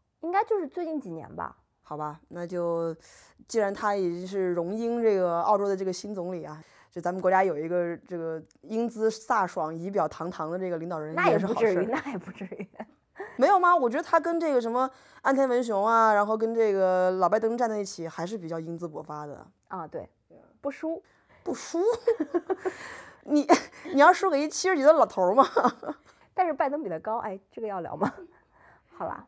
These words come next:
Speaker 2: 嗯，下面我们有请 Ospo 小达人
Speaker 1: 啊，我？
Speaker 2: 小王来这个不负责任的展望一下这个新的这个工党政府。哎，我开始还问小王，我说：“他们今天选出来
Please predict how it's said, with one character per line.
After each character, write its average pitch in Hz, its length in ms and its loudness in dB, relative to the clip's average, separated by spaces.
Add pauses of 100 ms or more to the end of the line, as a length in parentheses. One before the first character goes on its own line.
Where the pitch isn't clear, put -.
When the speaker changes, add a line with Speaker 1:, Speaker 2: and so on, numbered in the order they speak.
Speaker 2:
嗯， 160 560 -12
下 220 120 -4
面 208 100 -4
我 190 60 -2
们 190 100 -4
有 185 100 0
请 180 220 -10
Ospo 208 340 0
小 180 120 -6
达 180 140 0
人 175 220 0
Speaker 1:
啊， - 140 -10 (400)
我？ 180 260 -2 (100)
Speaker 2:
小 - 180 -2
王 175 360 4 (340)
来 170 160 -4
这 185 80 -6
个 180 100 0
不 175 200 -10
负 269 140 -6
责 190 200 0
任 262 100 2
的 254 60 2
展 170 220 -4
望 170 200 -4
一 - 20 -6
下 160 340 -4 (400)
这 151 80 -12
个 143 320 -14
新 - 260 -10
的 165 120 -6
这 160 80 -10
个 156 80 -10
工 175 180 -12
党 156 160 -10
政 165 140 -12
府。 - 180 -20 (360)
哎， 285 140 -2 (140)
我 202 80 2
开 339 160 6
始 294 60 6
还 277 60 10
问 302 100 6
小 220 140 0
王， 180 160 2
我 185 120 2
说 214 240 -2 (160)
：“他 262 140 -8
们 262 80 -4
今 269 120 -4
天 269 120 0
选 165 180 -8
出 170 80 -8
来 185 420 -4